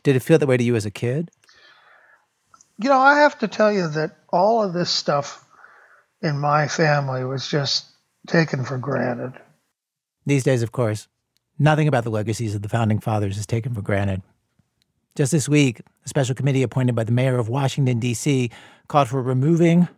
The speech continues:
Speaker 1: relocating, or contextualizing a bunch of monuments to slave-owning Founding Fathers, including the Jefferson Memorial and the Washington Monument, which, by the way, the mayor doesn't actually have jurisdiction over.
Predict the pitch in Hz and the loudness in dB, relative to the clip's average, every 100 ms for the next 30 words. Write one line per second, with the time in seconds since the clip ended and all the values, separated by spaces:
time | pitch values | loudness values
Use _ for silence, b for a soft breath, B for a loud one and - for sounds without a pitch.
0 | _ - 127 131 147 - 151 147 147 147 | _ -6 -2 0 0 2 2 2 2 0
1 | - 131 131 139 - 160 - 127 117 113 | -6 -8 -6 -6 -6 -4 -2 0 0 0
2 | 113 107 _ _ _ - 135 131 135 139 | -4 -6 _ _ _ -6 0 0 2 4
3 | 139 135 127 - 113 - 135 143 131 127 | 4 4 0 -4 -8 -4 0 2 2 0
4 | 127 120 - - 131 123 120 123 123 110 | 0 -2 -6 -4 -2 -2 -2 -2 -2 -2
5 | 98 - _ _ _ _ - 151 214 185 | -8 -16 _ _ _ _ 0 4 6 6
6 | 170 156 143 160 147 156 127 110 - _ | 4 2 2 4 6 4 2 -6 -16 _
7 | _ _ _ - 165 170 156 170 156 160 | _ _ _ -4 0 2 2 2 2 2
8 | 160 113 101 _ _ _ _ _ _ - | 2 0 -6 _ _ _ _ _ _ -10
9 | 110 113 107 101 110 113 107 107 110 110 | -6 -6 -4 -2 0 0 0 -2 -2 -2
10 | 104 117 107 104 101 - 123 - 104 95 | -4 -4 -4 -4 -8 -6 -8 -4 -4 -4
11 | 85 | -8